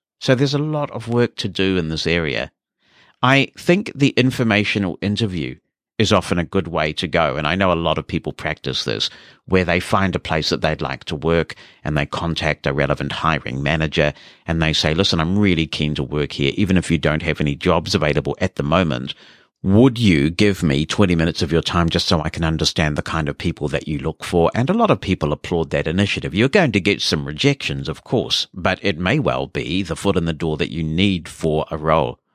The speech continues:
A really important topic that you bring up, and I look forward to people's comments on all of this.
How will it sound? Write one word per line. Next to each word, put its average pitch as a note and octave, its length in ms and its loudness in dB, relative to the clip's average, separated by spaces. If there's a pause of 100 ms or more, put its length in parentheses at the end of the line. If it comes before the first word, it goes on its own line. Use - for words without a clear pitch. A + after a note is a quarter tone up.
(360)
A A2+ 80 4
really C#3 360 6
important A2+ 680 0
topic A2 380 -2
that - 160 -2
you F#2 100 -2
bring F#2 240 0
up, D3 240 0
and E2+ 100 0
I E2 60 2
look E2+ 220 -2
forward F#2+ 340 0
to F#2 280 2
people's F2 600 -2
comments F#2 540 0
on D#2+ 160 2
all G2+ 160 2
of D#2 120 -2
this. - 320 -2